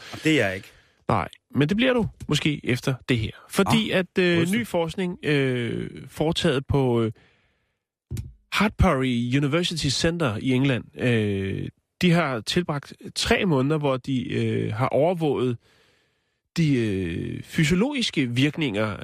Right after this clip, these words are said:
Speaker 2: øh, når man, øh, lytter til musik.
Speaker 1: Okay,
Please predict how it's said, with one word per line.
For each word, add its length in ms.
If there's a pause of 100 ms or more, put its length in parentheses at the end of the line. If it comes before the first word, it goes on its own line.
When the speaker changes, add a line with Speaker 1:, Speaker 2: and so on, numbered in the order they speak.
(120)
Speaker 2:
øh, 540 (2250)
når 240
man, 280
øh, 340
lytter 340
til 200
musik. 600 (1120)
Speaker 1:
Okay, 440